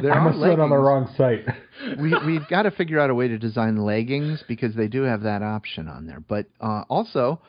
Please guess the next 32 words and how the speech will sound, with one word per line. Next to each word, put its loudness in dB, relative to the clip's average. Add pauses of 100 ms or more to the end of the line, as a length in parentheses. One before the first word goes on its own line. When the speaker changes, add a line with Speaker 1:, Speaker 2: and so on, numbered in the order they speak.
(180)
Speaker 2:
Oh, 2
Speaker 1:
one 4
Speaker 2:
I 2
Speaker 1:
of 0
Speaker 2:
can 0
Speaker 1:
the 0
Speaker 2:
do 0
Speaker 1:
things 0
Speaker 2:
that. -2 (260)
Speaker 1:
they 0
have -2
beach -6 (280)
towels. -12 (360)
Beach -14
towels. -20 (260)
Speaker 2:
That'd 2
be 2
cool. 0 (180)
Speaker 1:
Yeah. -6 (320)
Speaker 2:
What 2
better 4
Speaker 1:
Uh, 2
Speaker 2:
way 4
to 2
show 2
your 4
fandom 2
appreciation 0
than -2
to -4
take 0
a 0